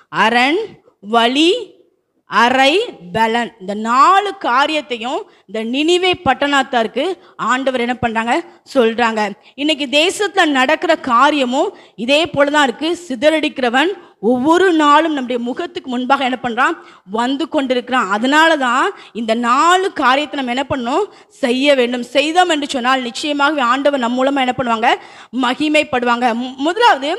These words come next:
அரணை காத்து கொள்ள வேண்டும். அரண் அப்படின்னா நம்ம எல்லாத்துக்குமே தெரியும், ஒரு பாதுகாப்பு, வலிமையான இடம்.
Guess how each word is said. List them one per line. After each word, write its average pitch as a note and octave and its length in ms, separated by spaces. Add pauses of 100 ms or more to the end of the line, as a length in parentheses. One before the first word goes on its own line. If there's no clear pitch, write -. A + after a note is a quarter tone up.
(280)
அரணை G4 600
காத்து E4+ 440
கொள்ள D4+ 220
வேண்டும். B3 400 (140)
அரண் C#4+ 360
அப்படின்னா B3 320
நம்ம B3+ 180
எல்லாத்துக்குமே C#4 500
தெரியும், A#3+ 400 (760)
ஒரு C4+ 480
பாதுகாப்பு, B3 840 (180)
வலிமையான D#4 760
இடம். G#3 340